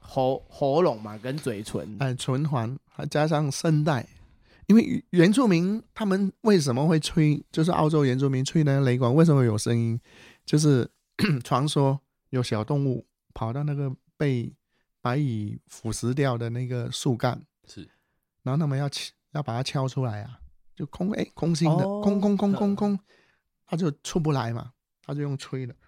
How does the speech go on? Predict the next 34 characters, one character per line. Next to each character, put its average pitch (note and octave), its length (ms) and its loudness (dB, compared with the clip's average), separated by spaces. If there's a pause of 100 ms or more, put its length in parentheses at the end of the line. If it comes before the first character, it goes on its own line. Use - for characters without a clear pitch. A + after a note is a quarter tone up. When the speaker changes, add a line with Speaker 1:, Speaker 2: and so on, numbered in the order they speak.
(800)
Speaker 2:
只 - 100 -12
要 C3+ 100 -4
把 B2+ 140 -2
它 B2 60 -2
吹， C3 200 -4
哎， D3 140 -2
才 D3+ 180 -2
发 D#3 160 4
现 D#3+ 140 4
有 B2+ 140 2
声 C3+ 240 2
音， C3 200 2 (440)
所 - 160 -2
以 - 20 0
就 C#3 140 0
变 C3+ 180 -2
成 A#2+ 240 -2
了 B2 160 -2 (100)
雷 A#2+ 220 0
管 A2+ 180 -6
的 - 200 -10
声 A2+ 240 -6
响。 - 200 -12 (380)
Speaker 1:
那 C4+ 260 -6 (240)
台 G3+ 200 -2
湾 A#3 200 2
不 E3+ 120 -2
是 G3+ 220 -4
有 C3 140 0
一 D#3+ 80 -2
种 A#2+ 220 -6
那 B2+ 80 -4
种 A#2 220 -4
灌 D#3 180 0